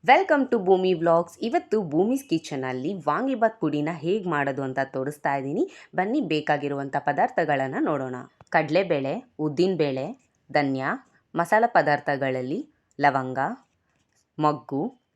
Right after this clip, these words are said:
ಸ್ಟಾರ್, ಕಲ್ಲು ಹೂವ, ಚಕ್ಕೆ, ಹಾಗೆ ಗುಂಟೂರು ಮೆಣಸಿನ್ಕಾಯಿ,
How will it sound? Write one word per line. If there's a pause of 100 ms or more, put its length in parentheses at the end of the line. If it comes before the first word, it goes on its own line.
(120)
ಸ್ಟಾರ್, (320)
ಕಲ್ಲು
ಹೂವ, (440)
ಚಕ್ಕೆ, (300)
ಹಾಗೆ
ಗುಂಟೂರು
ಮೆಣಸಿನ್ಕಾಯಿ,